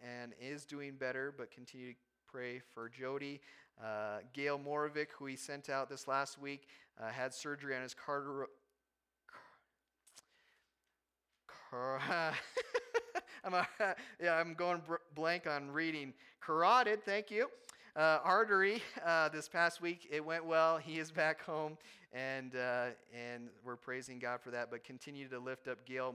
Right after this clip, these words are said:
Moravec as he recovers. Uh, continue to keep Jeannie Boyd in your prayers as she is now at the Shepherd of the Valley Rehab, and praying that she continues to get better. Lavon Coventry, keep her in your prayers. She did, uh, receive some blood transfusions this past Friday,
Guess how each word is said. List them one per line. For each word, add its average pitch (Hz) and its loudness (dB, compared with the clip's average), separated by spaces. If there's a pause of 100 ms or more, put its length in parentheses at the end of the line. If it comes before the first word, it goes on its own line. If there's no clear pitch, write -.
Moravec 131 -4
as 117 -10
he 139 -10
recovers. 139 -4 (380)
Uh, 117 -6
continue 147 -10
to 139 -4 (200)
keep 147 -12
Jeannie 143 -10
Boyd 151 0
in 160 -8
your 156 -6
prayers 156 0 (320)
as 117 -6
she 143 -8
is 139 -8
now 131 0
at 131 -8
the 131 -8
Shepherd 139 -6
of 120 -8
the 120 -10
Valley 135 0
Rehab, 135 -4 (320)
and 110 -14
praying 120 -10
that 117 -10
she 127 -12
continues 123 -16
to 127 -16
get 120 -8
better. 123 -4 (240)
Lavon 131 -2
Coventry, 147 -6
keep - -18
her 143 -8
in 143 -12
your 139 -6
prayers. 139 -4
She - -10
did, 139 -4 (120)
uh, 117 -6
receive 127 -10
some 120 -14
blood 135 -2
transfusions 135 -10
this 120 -14
past 117 -10
Friday, 143 -2